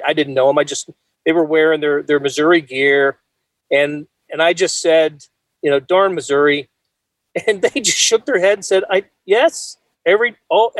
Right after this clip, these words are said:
all the time, every year." Um, now, look, they got to the N C double A tournament. That was,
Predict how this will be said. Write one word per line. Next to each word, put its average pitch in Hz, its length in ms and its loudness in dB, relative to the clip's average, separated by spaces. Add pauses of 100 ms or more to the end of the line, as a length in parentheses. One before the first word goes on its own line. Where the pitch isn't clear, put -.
(180)
all 226 140 4
the 277 80 -4
time, 240 440 0 (180)
every 226 300 2
year." 247 380 0 (680)
Um, 185 400 -2 (440)
now, 196 380 0 (280)
look, 208 300 2
they 202 120 4
got 226 320 -2
to - 80 -20
the 214 120 0
N 214 100 0
C 220 120 -2
double 208 160 2
A 202 60 4
tournament. 170 540 0
That 185 120 2
was, 202 260 -2